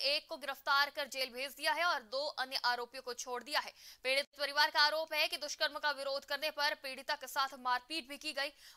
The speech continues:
और इसके बारे में किसी को कुछ भी नहीं बताने की धमकी दी गई है। पीड़ित ने बताया कि वो एक महीने से थाने के चक्कर लगा रहे हैं, लेकिन पुलिस सुनने को तैयार नहीं है।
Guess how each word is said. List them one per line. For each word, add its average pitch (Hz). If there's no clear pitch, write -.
और 247
इसके 269
बारे 285
में 277
किसी 277
को 294
कुछ 294
भी 320
नहीं 302
बताने 330
की 277
धमकी 277
दी 269
गई 240
है। 214
पीड़ित 311
ने 381
बताया 285
कि 320
वो 269
एक 349
महीने 320
से 302
थाने 269
के 262
चक्कर 247
लगा 240
रहे 311
हैं, 311
लेकिन 247
पुलिस 240
सुनने 330
को 233
तैयार 226
नहीं 233
है। 214